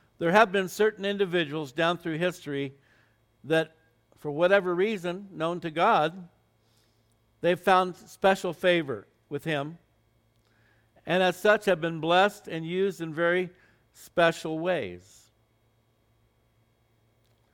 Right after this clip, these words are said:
Daniel is obviously among this group. And I think the Scriptures give us some insight into how this works. It's not that God loves one person more than another.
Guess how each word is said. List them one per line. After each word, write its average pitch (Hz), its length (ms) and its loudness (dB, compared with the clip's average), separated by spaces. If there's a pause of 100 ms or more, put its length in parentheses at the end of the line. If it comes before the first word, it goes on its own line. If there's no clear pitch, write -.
(520)
Daniel 160 440 0
is 127 100 -6
obviously 165 440 2
among 151 440 -6
this 147 220 -10
group. 170 320 -8 (1300)
And 147 80 -4
I 156 60 0
think 202 220 -4
the 156 80 -12
Scriptures 175 500 -4
give 165 180 -2
us 160 120 -8
some 151 160 -10
insight 160 480 -4
into 143 180 -6
how 160 140 -2
this 156 260 -12
works. - 520 -12 (2500)
It's - 180 -14
not 180 260 2
that 151 140 -8
God 170 240 4
loves 156 300 0
one 165 260 -6
person 165 360 -8
more 147 240 -6
than 127 180 -10
another. 180 500 -2